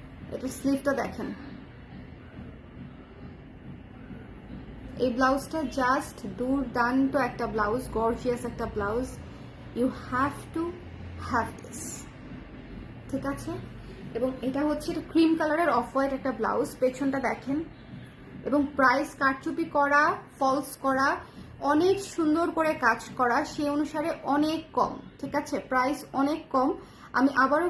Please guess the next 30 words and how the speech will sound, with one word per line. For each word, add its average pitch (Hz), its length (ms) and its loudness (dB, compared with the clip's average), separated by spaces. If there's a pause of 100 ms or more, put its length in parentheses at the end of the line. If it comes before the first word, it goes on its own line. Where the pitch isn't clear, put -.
বলছি, 330 260 -2 (160)
যারা 269 180 4 (100)
নিতে 285 200 0 (120)
চান 302 160 4 (140)
কারচুপি 302 480 2
করা 302 140 6 (100)
একটা 302 160 -2 (100)
ব্লাউজ, 247 360 4 (200)
just 262 320 4 (200)
লাভ 247 180 8 (140)
দিয়ে 302 240 0
নিয়ে 254 200 2
নেবেন, 254 220 2 (120)
মিস 247 160 0 (140)
করবেন 240 320 4
না, 202 60 0 (100)
ঠিক 269 200 -6
আছে? 269 160 0 (540)
ব্লাউজ 254 280 6 (120)
মানেই 262 300 2
কালার - 220 -2
ক্রাশ। - 180 -6 (100)
Thank 254 260 0
you 269 80 -2 (100)
so 233 80 -2 (140)
much - 200 -8 (100)
আপু। - 140 -12 (680)
আচ্ছা, 240 180 -2 (280)
এটা 294 200 2
যার 330 140 4